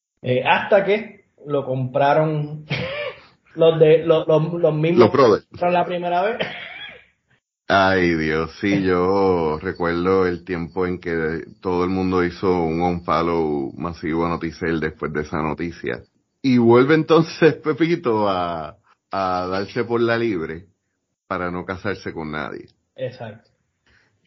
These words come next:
Speaker 2: La otra diferencia y lo otro que, que mencionaste hace un ratito, y es que quería volver a la, la creación de los personajes,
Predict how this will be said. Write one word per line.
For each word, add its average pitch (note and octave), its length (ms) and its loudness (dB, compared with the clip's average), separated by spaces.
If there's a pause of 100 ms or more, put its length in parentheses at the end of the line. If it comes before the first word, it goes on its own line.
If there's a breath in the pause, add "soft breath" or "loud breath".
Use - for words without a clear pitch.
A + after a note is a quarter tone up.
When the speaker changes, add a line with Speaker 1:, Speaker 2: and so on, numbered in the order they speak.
(180)
Speaker 2:
La A#2+ 640 2
otra D#3+ 260 -4
diferencia D3+ 640 -4
y B2 60 0
lo F#2+ 160 2
otro A2 440 0
que, G2+ 400 -4
que G#2+ 100 -10
mencionaste G2+ 580 -4
hace A2+ 160 -6
un A#2 80 -4
ratito, A2 560 -2 (260 soft breath)
y A2 140 0
es A2 80 -4
que C3+ 360 0 (460)
quería G#2 320 0
volver A#2+ 380 2
a A2 60 2
la, F#2+ 220 0
la F2 280 -2
creación F2+ 360 -6
de A#2+ 100 0
los A#2 100 -4
personajes, B2+ 420 -4